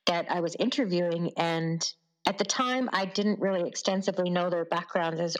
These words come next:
or as to what they were in there doing, like, in there for. Um, I didn't find out till after, but I'm kind of glad that I didn't know it all right then, because I probably would have been really scared to be there, <laughs> you know,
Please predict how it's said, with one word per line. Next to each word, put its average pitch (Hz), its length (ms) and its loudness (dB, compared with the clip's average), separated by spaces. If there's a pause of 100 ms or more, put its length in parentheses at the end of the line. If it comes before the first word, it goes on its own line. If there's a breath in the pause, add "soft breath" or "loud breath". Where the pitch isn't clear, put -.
or 185 360 0
as 175 280 -2
to 175 140 0
what 170 240 0
they 170 60 2
were 160 240 0
in 196 180 2
there 170 160 2
doing, 160 560 0
like, 165 220 0
in 220 160 4
there 165 160 0
for. - 360 -2 (640 loud breath)
Um, 170 400 0 (120)
I 185 80 2
didn't 185 240 0
find 175 280 2
out 170 140 0
till - 180 -2
after, 175 640 0
but 175 120 2
I'm 175 160 0
kind 175 240 0
of 165 120 -2
glad 175 300 0
that 165 100 0
I 165 80 0
didn't 165 260 0
know 170 180 2
it 160 80 0
all 156 140 0
right 151 260 -4
then, 170 220 0
because 170 220 0
I 175 80 2
probably 175 340 -2
would 160 100 0
have 160 60 -4
been 165 160 0
really 160 180 0
scared 160 360 -2
to - 120 -6
be 156 320 0 (120)
there, 147 280 0 (120)
<laughs> - 480 0
you 262 80 4
know, 233 240 0